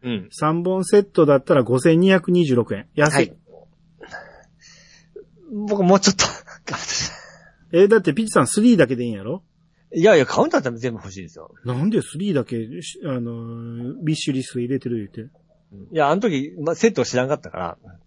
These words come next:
Speaker 1: 三本セットあるのは。
Speaker 2: 何や？
Speaker 1: 買うんだったら僕はセットで買います。
Speaker 2: うーん。
Speaker 1: まあでも四十
Speaker 2: そうね、ご、五千円切ってほしいよね。
Speaker 1: <laughs> そう、そうなんですよ。
Speaker 2: あとちょっとよね。
Speaker 1: もうちょっとなんですよね。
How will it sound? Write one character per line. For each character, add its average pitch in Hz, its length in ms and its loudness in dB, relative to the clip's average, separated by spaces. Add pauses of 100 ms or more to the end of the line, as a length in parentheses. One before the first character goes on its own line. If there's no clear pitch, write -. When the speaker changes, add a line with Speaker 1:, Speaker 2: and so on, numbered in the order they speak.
(120)
Speaker 1:
三 110 220 -6
本 110 120 -4
セ 113 80 -2
ッ 107 40 -6
ト 95 100 -4
あ 92 60 -4
る 87 60 -16
の 78 80 -18
は。 - 140 -16 (320)
Speaker 2:
何 123 220 -6
や？ 113 220 -8 (200)
Speaker 1:
買 156 140 4
う 175 60 4
ん 160 40 0
だ 156 80 4
っ 151 40 -4
た 160 100 2
ら 139 40 0
僕 113 100 -4
は 107 60 -2
セ - 140 -4
ッ 110 60 -6
ト 87 120 -16
で - 100 -20
買 85 180 -12
い - 20 -18
ま 78 80 -16
す。 - 220 -20 (640)
Speaker 2:
う - 20 -18
ー 117 40 -18
ん。 117 520 -18 (1400)
Speaker 1:
ま 110 120 0
あ - 40 2
で 135 60 4
も 123 60 0
四 190 200 6
十 214 40 2
Speaker 2:
そ 175 140 6
う - 80 2
ね、 180 120 -14 (160)
ご、 139 120 -2
五 170 60 2
千 277 320 -2
円 175 140 0
切 - 160 -18
っ - 40 -20
て 160 100 -6
ほ 160 160 -8
し - 160 -14
い - 20 -14
よ 92 80 -16
ね。 - 80 -10
Speaker 1:
<laughs> - 20 -6
そ - 380 0
う、 - 40 2
そ - 40 -4
う - 40 0
な 165 80 4
ん - 20 2
で - 40 -20
す - 140 -12
よ。 123 80 -8 (300)
Speaker 2:
あ 123 60 -12
と 202 140 0
ち - 120 -6
ょ 254 120 -2
っ - 40 -10
と 143 80 -4
よ 95 180 -8
ね。 98 160 -20 (100)
Speaker 1:
も 123 120 -16
う 123 80 -12
ち - 80 -12
ょ 123 40 -8
っ - 40 -14
と - 100 -18
な 85 120 -14
ん - 0 -
で - 60 -20
す - 120 -20
よ 98 60 -20
ね。 156 420 -10